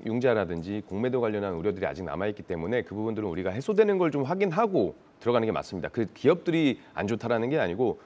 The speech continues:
그 산업이 안 좋다라는 게 아니고 어쨌든 지금 그 환경적인 부분에서 우려가 있기 때문에 이거는 우리가 해소가 되는 걸 보고 들어가는 게 맞는 거고요.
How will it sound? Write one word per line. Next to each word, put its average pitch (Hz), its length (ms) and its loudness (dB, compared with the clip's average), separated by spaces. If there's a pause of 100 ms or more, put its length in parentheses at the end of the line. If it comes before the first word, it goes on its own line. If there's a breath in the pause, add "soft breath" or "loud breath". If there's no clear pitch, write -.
그 92 100 -12
산업이 165 300 2
안 82 100 4
좋다라는 101 360 -2
게 113 100 0
아니고 82 420 -2 (240 loud breath)
어쨌든 143 360 0
지금 127 280 0 (180)
그 92 160 0
환경적인 190 640 2
부분에서 139 400 0
우려가 113 260 2
있기 101 160 -2
때문에 110 240 0
이거는 104 220 -2
우리가 95 360 0 (200 loud breath)
해소가 156 280 2
되는 110 200 0
걸 117 100 4
보고 101 220 0
들어가는 90 280 0
게 104 60 -2
맞는 85 260 -4
거고요. 85 360 -2